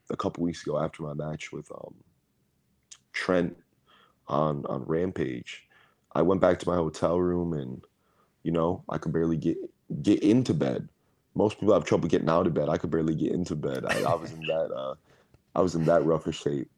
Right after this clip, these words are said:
Speaker 1: But, like, you know, the next morning you do some stretches. If you, if you're smart, you invest in a, like, a P T and you get stretched by, or, like, you get work done and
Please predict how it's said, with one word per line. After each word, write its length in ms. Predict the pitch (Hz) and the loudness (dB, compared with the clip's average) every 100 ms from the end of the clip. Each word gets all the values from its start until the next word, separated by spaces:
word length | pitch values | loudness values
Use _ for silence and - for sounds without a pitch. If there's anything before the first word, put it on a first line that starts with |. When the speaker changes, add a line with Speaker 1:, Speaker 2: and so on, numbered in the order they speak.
| _ - - - | _ -20 -12 2
Speaker 1:
But, 80 | 95 | 6
like, 240 | 101 - | 6 6
you 60 | 117 | 6
know, 140 | 107 | 6
the 100 | 98 | 6
next 240 | 107 110 | 2 2
morning 340 | 110 98 101 101 | 4 4 4 4
you 100 | 90 | 4
do 120 | 92 | 2
some 180 | 92 92 | 0 -2
stretches. 800 | - 90 90 87 87 85 - - - | 2 2 4 2 2 0 -6 -16 -10
If 180 | - - | -10 0
you, 200 | 87 - _ | 0 0 _
if 120 | - 82 | -2 0
you're 120 | 80 | 0
smart, 400 | - 92 90 90 | 4 6 6 6
you 140 | 87 | 4
invest 420 | 85 80 87 - | 4 4 4 2
in 220 | 78 82 82 | 0 2 2
a, 380 | 78 73 76 78 _ _ - _ _ | 2 2 -2 -4 _ _ -20 _ _
like, 200 | 82 85 | 4 6
a 360 | 82 80 73 69 - | 6 6 4 2 -2
P 220 | - 95 | 0 0
T 480 | - 85 85 85 80 | 2 2 4 4 4
and 280 | 71 69 - _ _ _ | 2 -2 -10 _ _ _
you 80 | 90 | 2
get 160 | 76 - | 2 2
stretched 800 | - 87 82 - - - - - _ _ - | 4 4 4 2 -6 -8 -12 -16 _ _ 2
by, 360 | 78 80 82 | 6 6 6
or, 220 | - - 78 | 4 4 6
like, 260 | 78 76 | 4 4
you 100 | 85 | 0
get 160 | 78 57 | 2 4
work 260 | 73 76 | 4 2
done 340 | - 80 80 73 | 2 4 4 2
and 220 | 64 67 | 0 -6